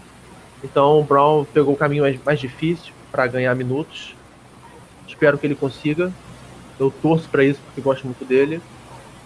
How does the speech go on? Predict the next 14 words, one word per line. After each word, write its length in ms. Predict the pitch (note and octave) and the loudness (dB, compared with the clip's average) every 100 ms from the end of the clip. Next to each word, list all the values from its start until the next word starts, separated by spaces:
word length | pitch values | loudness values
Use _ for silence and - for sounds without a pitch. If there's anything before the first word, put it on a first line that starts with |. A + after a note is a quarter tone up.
| - - - - - - | -20 -20 -20 -20 -20 -2
Mas 400 | C3+ C#3+ D3 C#3 | 2 4 2 0
no 100 | D3+ | -6
final, 400 | - D#3 C#3+ D#3 | -6 -2 0 0
se 100 | D#3+ | -4
eu 40 | |
tivesse 300 | - D3 C#3+ - | -8 -8 -8 -10
que 60 | C#3+ | -18
dizer 260 | B2 C#3 C3 - | -6 -4 -4 -8
se 60 | C3+ | -12
ele 400 | C3 C3 A#2 F#2+ - - - - - - - - - - - - - - | -6 -4 -4 -6 -16 -20 -20 -20 -20 -20 -20 -20 -20 -20 -20 -20 -20 2
ganhou 280 | D3 D3 | 4 6
ou 80 | D#3+ | 4
perdeu 480 | E3+ D3+ C#3 C#3+ D3 | 4 0 4 4 6
a, 200 | C#3 C3 | 4 2